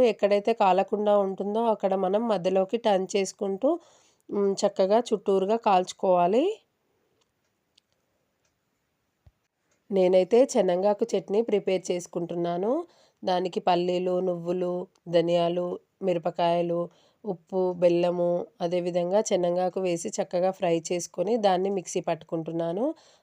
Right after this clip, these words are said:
అందులో కొన్ని వెల్లుల్లి రెబ్బలు కూడా వేసి చట్నీ అనేది మిక్సీ పట్టుకున్నాను. మిక్సీ పట్టేటప్పుడు కొంచెం చింతపండును కూడా వేసుకోవటం వల్ల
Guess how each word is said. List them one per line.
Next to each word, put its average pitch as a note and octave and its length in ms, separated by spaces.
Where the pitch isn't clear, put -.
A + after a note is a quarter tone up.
అందులో F#3 320
కొన్ని G3+ 260
వెల్లుల్లి F#3 380
రెబ్బలు F3 340
కూడా F3+ 320
వేసి E3+ 380
చట్నీ G3+ 320
అనేది G3 320
మిక్సీ G#3+ 320
పట్టుకున్నాను. E3+ 760
మిక్సీ A#3+ 280
పట్టేటప్పుడు G#3 580
కొంచెం G#3+ 360
చింతపండును F#3 600
కూడా F#3+ 280
వేసుకోవటం F3 600
వల్ల F3 200